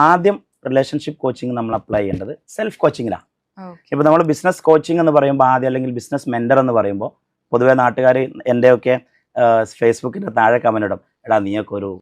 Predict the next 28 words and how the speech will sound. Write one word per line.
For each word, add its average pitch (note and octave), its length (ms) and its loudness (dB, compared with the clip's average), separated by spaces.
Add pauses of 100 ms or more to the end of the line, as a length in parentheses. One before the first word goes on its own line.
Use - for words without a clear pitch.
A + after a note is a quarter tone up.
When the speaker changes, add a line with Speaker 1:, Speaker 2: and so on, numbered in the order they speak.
Speaker 1:
പഞ്ചാര A2 320 2
മിഠായി C#3 280 0
എങ്കിലും A#2 280 -4
വിറ്റിട്ടുണ്ടോടാ, G#2+ 540 0
Speaker 2:
ആ. A3+ 220 -6 (140)
Speaker 1:
പോയി B2+ 240 4
പണിയെടുത്ത് C#3 480 0
ജീവിക്കടാ" A#2 360 0 (140)
എന്നൊക്കെ D#3+ 200 -2
പറഞ്ഞാൽ D#3+ 260 2
അപ്പൊ E3 100 -6
നമ്മളിങ്ങനെ F#3 400 0
ചിരിക്കും, E3+ 340 2
അവർക്ക് D3 220 2
നമ്മളെ D3+ 240 2
കുറിച്ച് D3 220 2
അറിയാഞ്ഞിട്ടാണല്ലോ C#3+ 640 4
Speaker 2:
ഉം. A#2+ 40 4
Speaker 1:
എന്നുള്ളത്. F#2+ 220 -8 (240)
Basically C#3+ 560 0
നമ്മൾ D#3+ 180 2 (160)
കച്ചവടം C#3 480 2
ചെയ്ത് A#2 240 -2 (280)
സ്വന്തമായിട്ട് A#2+ 640 0 (140)
നാലോ A2+ 220 2
അഞ്ചോ A2 300 -4
ബ്രാൻഡുകൾ G#2+ 500 2
ഉണ്ടാക്കി F#2+ 400 -4